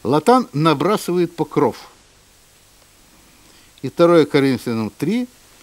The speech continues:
дробь двенадцать шестнадцать,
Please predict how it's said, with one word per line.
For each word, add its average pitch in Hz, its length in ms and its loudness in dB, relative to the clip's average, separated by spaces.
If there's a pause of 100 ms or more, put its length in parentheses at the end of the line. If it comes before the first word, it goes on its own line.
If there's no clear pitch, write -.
(640)
дробь 127 360 0
двенадцать 123 520 -4
шестнадцать, 208 640 -6